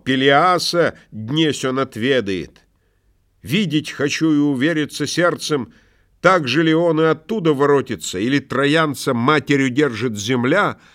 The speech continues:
которая держит и сильных.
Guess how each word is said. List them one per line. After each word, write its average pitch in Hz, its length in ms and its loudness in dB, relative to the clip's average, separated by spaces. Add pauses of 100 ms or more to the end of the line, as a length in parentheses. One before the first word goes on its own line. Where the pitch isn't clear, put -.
(260)
которая 135 600 2
держит 113 540 -4
и 120 60 -4
сильных. 98 680 -6